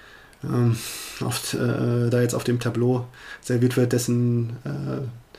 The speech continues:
Anklage wegen, äh, sehr schlimmer Vorwürfe, sehr schlimmer Missbrauchsvorwürfe,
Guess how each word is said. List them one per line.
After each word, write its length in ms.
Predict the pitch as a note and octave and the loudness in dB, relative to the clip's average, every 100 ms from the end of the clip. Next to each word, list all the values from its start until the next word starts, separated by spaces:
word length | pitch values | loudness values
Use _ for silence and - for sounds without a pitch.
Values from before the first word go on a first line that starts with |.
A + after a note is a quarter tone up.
| - - - - - - B2+ | -20 -18 -18 -18 -20 -10 0
Anklage 720 | B2+ C3+ B2 B2 B2 A#2+ A#2+ | 2 6 6 8 8 6 4
wegen, 460 | B2+ B2+ B2+ B2 A#2+ | 2 4 4 4 2
äh, 520 | C3+ C3+ C3+ A#2+ B2+ | 0 -2 -4 -2 0
sehr 160 | A#2 B2+ | 4 4
schlimmer 280 | - C3 A#2+ | 4 2 2
Vorwürfe, 720 | B2+ B2+ B2 A#2+ B2 A#2+ A#2 | 2 2 0 0 2 4 4
sehr 120 | A#2+ | 2
schlimmer 440 | A#2+ B2+ B2 A#2 A#2 | 0 0 2 0 0
Missbrauchsvorwürfe, 1040 | B2+ A#2+ B2 - B2+ B2 A#2+ - B2 | -2 0 0 0 0 2 0 0 0